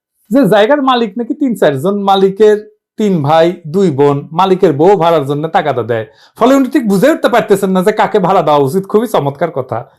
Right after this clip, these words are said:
সুন্দর কথা। তো সঙ্গত কারণে এই দুইখান প্রশ্ন এসে পড়ে। সুনীল বাবু, শুনেন আপনি, আঠারো মাস আগে ভাড়া কাকে দিতেন?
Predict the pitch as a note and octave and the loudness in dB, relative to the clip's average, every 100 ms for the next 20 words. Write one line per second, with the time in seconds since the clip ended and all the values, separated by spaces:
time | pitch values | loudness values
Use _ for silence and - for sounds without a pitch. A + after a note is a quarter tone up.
0 | _ - A3+ B3 - - - A#2+ - G#2 | _ -6 0 0 0 -4 -4 -8 -8 -20
1 | - _ _ _ _ F3+ E3 D#3+ - _ | -20 _ _ _ _ 0 2 0 -10 _
2 | - D4+ C4 G3 G3 F3 F3+ F#3+ E3 E3+ | -2 2 2 2 2 2 2 0 -2 -4
3 | G3+ G#3 E3+ - F#3 C3+ C#3+ C3+ C3 F3 | -4 -6 -10 -6 -4 -4 -2 0 0 0
4 | F#3 D#3 C#3+ C3+ C3 D3+ C3 A2 G#2 G#2+ | 0 2 2 2 0 -6 -6 -6 -8 -16
5 | - _ _ _ _ - F3 B3+ C#4+ C#4 | -16 _ _ _ _ -2 0 2 2 2
6 | C4+ C4 G3+ G3+ G3+ F3+ F#3+ C#3+ C3+ A#2 | 2 2 2 0 0 0 -2 -2 -2 -4
7 | A#2 | -4